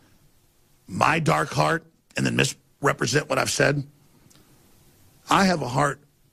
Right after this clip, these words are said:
of incredible love. I care deeply for people, and I even care for what's left of you.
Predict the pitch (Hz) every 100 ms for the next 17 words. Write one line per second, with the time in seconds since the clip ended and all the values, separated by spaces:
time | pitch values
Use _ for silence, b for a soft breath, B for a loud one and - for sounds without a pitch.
0 | _ _ - 131 131 117 160 165 151 139
1 | 139 139 - - - _ _ _ _ _
2 | - 147 165 - 180 131 107 143 170 147
3 | 117 101 104 101 - - _ - - -
4 | - - 131 123 - 165 170 131 107 B
5 | B - 165 123 104 - _ - 120 110
6 | - 127 131 - 101 101 104